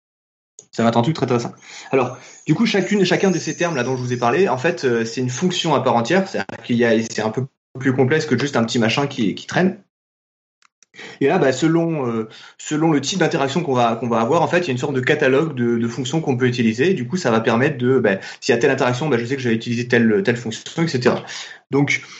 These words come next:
pour, alors là, si je donne, je donne les noms parce que, parce que j'aime bien le nom, il est rigolo. Pour les, pour les interactions biochimiques, donc en gros, quand c'est, quand ça concerne pas le gène en lui-même, <laughs> euh, là, en, en l'occurrence, euh, c'est, on va utiliser une fonction qui s'appelle la fonction de Michaelis-Menten.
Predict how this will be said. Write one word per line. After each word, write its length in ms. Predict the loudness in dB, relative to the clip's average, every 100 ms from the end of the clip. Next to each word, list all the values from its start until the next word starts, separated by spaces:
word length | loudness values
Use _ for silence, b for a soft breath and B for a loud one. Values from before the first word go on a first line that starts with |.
| B B -20 -4
pour, 260 | 0 2 4
alors 180 | 4 4
là, 260 | 0 -2
si 140 | -8 -6
je 100 | -2
donne, 220 | -2 0
je 80 | 0
donne 160 | 2
les 100 | 2
noms 180 | 2 2
parce 160 | 0 0
que, 200 | 0 2
parce 180 | 0 0
que 120 | 0
j'aime 140 | 2
bien 120 | 2
le 60 | 2
nom, 100 | 0
il 100 | 0
est 60 | 0
rigolo. 360 | 2 2 0 B B
Pour 140 | 0 0
les, 120 | 0
pour 100 | 0
les 120 | 2
interactions 420 | 2 2 0 0 -2
biochimiques, 540 | 0 0 -2 -4 -4
donc 200 | -4 -2
en 60 | 0
gros, 180 | 0
quand 140 | 0 -2
c'est, 180 | 0 0
quand 140 | 0
ça 100 | -2
concerne 300 | -2 -2 0
pas 100 | 2
le 80 | 4
gène 220 | 2 2
en 60 | 0
lui-même, 840 | 0 -2 _ _ _ -6 -4 -4 -6 _ _ B -6
<laughs> 920 | -4 -2 -4 -6 -14 -16 -18 -20 _
euh, 160 | 0 2
là, 260 | 4 2 2
en, 200 | 0 2
en 80 |
l'occurrence, 480 | 0 2 2 0 2
euh, 140 | 0 0
c'est, 120 | 0
on 60 |
va 80 | 0
utiliser 240 | 0 0 0
une 80 | 0
fonction 300 | -2 0 0
qui 60 |
s'appelle 280 | 0 2 2
la 140 | 2
fonction 260 | 0 0 0
de 60 | 2
Michaelis-Menten. 840 | 2 2 0 0 -2 -2 -2